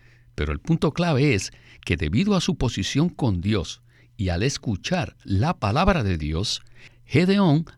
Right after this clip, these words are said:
recibió algo con lo cual fue equipado. Respecto a esto,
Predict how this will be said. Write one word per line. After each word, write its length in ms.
recibió 540
algo 400
con 260
lo 120
cual 280
fue 260
equipado. 640
Respecto 480
a 80
esto, 360